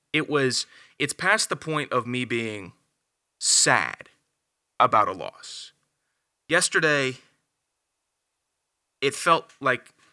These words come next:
hollow. I felt like a, a, a dead person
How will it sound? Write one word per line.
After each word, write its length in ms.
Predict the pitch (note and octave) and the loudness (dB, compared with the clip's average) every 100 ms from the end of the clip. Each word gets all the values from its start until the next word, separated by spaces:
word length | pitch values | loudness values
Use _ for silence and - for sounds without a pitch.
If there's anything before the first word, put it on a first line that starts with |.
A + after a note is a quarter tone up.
| - | -18
hollow. 540 | - C#3+ A#2+ D#2+ - _ - | -4 0 2 0 -8 _ -4
I 120 | C3 | -4
felt 340 | - F#3 F3+ | 0 0 0
like 240 | C3+ B2 A#2+ | -2 -2 -4
a, 300 | A2+ A2 G2+ - | -4 -4 -4 -6
a, 40 | |
a 20 | |
dead 340 | A#2 C#3 B2+ A2+ | -2 2 0 0
person 460 | G2+ - - - | -6 -6 -6 -10